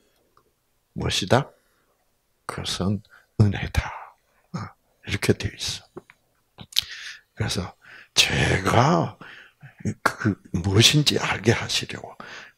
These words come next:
그건 뭐냐면, 야, 탐내는 것은 죄가 아니고,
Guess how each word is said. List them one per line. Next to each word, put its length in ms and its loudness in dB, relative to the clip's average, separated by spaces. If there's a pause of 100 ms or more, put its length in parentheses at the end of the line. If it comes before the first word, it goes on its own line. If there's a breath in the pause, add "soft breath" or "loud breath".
그건 400 -6
뭐냐면, 760 -2 (480 soft breath)
야, 80 4 (1300 loud breath)
탐내는 840 6
것은 460 4 (440 soft breath)
죄가 400 12
아니고, 800 2